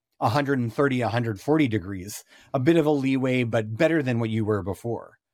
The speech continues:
For me, I might be a level five. Those lines might be set up more like at a hundred degrees, where it's like, "Okay, I gotta be, like, one goggle in, one goggle out." And if I'm a little bit over, it's gonna set it off for me.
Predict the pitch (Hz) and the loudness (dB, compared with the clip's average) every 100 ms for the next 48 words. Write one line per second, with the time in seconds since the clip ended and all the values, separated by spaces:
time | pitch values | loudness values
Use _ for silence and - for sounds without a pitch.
0 | _ _ _ _ 135 127 202 131 117 131 | _ _ _ _ 2 4 4 4 0 0
1 | 131 131 127 120 117 110 117 101 - 156 | 0 0 -2 -2 -2 0 0 -2 -2 0
2 | 110 104 104 101 143 135 143 127 110 120 | 2 2 0 2 2 2 0 0 0 -2
3 | 117 110 - 120 113 117 117 110 113 101 | -2 -6 0 0 0 0 2 2 2 0
4 | 160 190 135 107 95 - 117 - _ _ | 0 0 -4 -8 -18 -20 -20 -20 _ _
5 | _ 117 113 110 - 113 104 143 - 123 | _ 0 2 2 0 0 2 0 2 2
6 | 113 139 135 120 107 104 101 120 139 131 | 2 2 0 0 0 -2 -2 0 0 2
7 | 127 123 123 117 120 113 113 110 117 131 | 2 2 0 0 2 4 4 4 4 4
8 | 110 107 120 131 123 110 117 143 131 120 | 4 0 -2 0 2 2 2 2 2 0
9 | 113 143 190 123 110 104 - 131 117 139 | 0 2 2 2 0 -2 -8 -12 -6 -2
10 | 117 - 117 101 98 92 - 101 113 - | -2 0 -2 -2 -4 -6 -6 -2 -2 -2